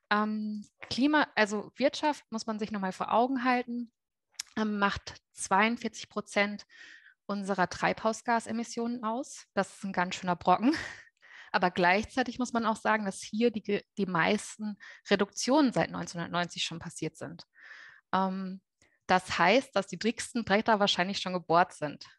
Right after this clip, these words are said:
Ähm, nichtsdestotrotz wollen wir da weiterkommen. Dann haben wir ganz intensiv überlegt, was ist es denn? Und unsere Rolle als Stadt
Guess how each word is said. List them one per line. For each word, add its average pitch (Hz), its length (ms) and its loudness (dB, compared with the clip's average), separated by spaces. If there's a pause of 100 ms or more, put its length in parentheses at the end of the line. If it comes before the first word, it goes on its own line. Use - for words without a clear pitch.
(220)
Ähm, 185 480 -4
nichtsdestotrotz - 880 0
wollen 202 120 0
wir 196 80 -2
da 165 140 -2
weiterkommen. 302 560 0 (560)
Dann 196 80 -6
haben 190 80 0
wir 190 100 0
ganz 196 300 2
intensiv 196 440 -6
überlegt, 190 420 -2
was - 160 -4
ist - 200 -12
es 254 140 -10
denn? 254 240 -2
Und 196 260 -8
unsere 208 340 -4
Rolle 202 340 0
als - 320 -6
Stadt - 520 -2